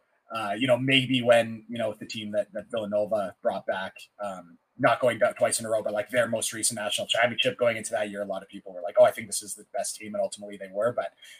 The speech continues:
it's even just so hard to predict at any time. So it's like, you know, will uconn be in the mix? Like,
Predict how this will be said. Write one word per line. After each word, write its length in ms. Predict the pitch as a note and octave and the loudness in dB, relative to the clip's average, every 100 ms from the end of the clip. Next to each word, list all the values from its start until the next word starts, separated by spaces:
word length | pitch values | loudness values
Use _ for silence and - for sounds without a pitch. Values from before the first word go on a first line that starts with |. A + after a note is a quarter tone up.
| _ | _
it's 120 | - - | 2 6
even 200 | E3 C#3 | 8 6
just 120 | - | 8
so 120 | B2+ | 10
hard 160 | B2+ A#2+ | 10 6
to 60 | |
predict 340 | - A#2+ G#2+ A2+ | -2 -4 -4 -2
at 80 | |
any 180 | G#2 A#2+ | -2 0
time. 280 | B2 C3+ B2+ | 6 6 8
So 160 | B2+ B2 | 6 4
it's 120 | - | 6
like, 200 | A2+ - _ - - _ - | 4 2 _ -20 -20 _ -2
you 80 | C#3+ | 6
know, 100 | C#3 | 8
will 140 | D3 | 8
uconn 380 | D3 C3+ C#3+ C3+ | 6 10 10 10
be 100 | C3+ | 4
in 80 | B2+ | 2
the 80 | A2+ | 2
mix? 580 | A2+ D#3 - - - | 10 10 10 -2 0
Like, 260 | B2 A2 | 2 2